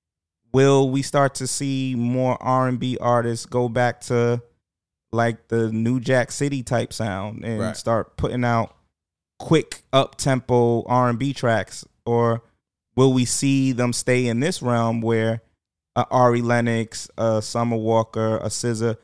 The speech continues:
Speaker 1: can dominate? But S Z A and Summer,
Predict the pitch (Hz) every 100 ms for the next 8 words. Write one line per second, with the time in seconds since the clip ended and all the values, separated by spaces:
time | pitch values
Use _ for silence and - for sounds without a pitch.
0 | _ _ _ _ - 131 117 113 110 120
1 | 127 139 127 120 107 - 117 107 - _
2 | _ _ _ _ _ - - 180 180 170
3 | 127 135 - 151 170 190